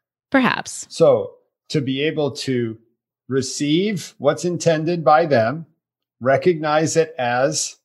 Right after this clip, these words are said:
Speaker 2: less than charitable,
Speaker 1: Mm.
Speaker 2: to have an emotional reaction to that, but still have the center of your consciousness, the center of who you're being,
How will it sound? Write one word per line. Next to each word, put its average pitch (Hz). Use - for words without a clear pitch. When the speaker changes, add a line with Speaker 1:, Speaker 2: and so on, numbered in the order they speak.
Speaker 2:
less 120
than 139
charitable, 117
Speaker 1:
Mm. 185
Speaker 2:
to 139
have 156
an 147
emotional 139
reaction 123
to 240
that, 113
but 139
still 175
have 143
the 123
center 160
of 117
your 110
consciousness, 104
the 101
center 139
of 107
who 139
you're 110
being, 104